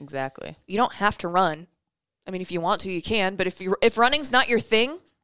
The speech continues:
Speaker 2: that's okay. Some of us don't have the best knees and ankles.
Speaker 1: Right.
Speaker 2: So don't feel like you're doing less work just because you're walking.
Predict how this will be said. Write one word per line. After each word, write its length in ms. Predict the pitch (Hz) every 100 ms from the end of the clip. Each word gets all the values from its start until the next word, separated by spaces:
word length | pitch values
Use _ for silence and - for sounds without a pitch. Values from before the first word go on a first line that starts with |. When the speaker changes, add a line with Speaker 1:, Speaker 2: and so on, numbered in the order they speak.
| _ _ -
Speaker 2:
that's 180 | 269 311
okay. 400 | 302 311 151 _ _ _ _ -
Some 240 | - 247
of 80 | 285
us 140 | 277 -
don't 200 | 240 240
have 120 | 247
the 80 | 208
best 240 | 208 -
knees 160 | 214 202
and 80 | 185
ankles. 380 | 202 147 - -
Speaker 1:
Right. 280 | 185 214 -
Speaker 2:
So 120 | 220
don't 380 | 208 247 294 294
feel 320 | - 240 254 254
like 380 | 214 208 - -
you're 240 | 214 208
doing 260 | 190 226 214
less 360 | 165 190 - -
work 340 | 165 214 -
just 240 | 202 196
because 280 | 190 196 190
you're 120 | 202
walking. 400 | 170 143 - -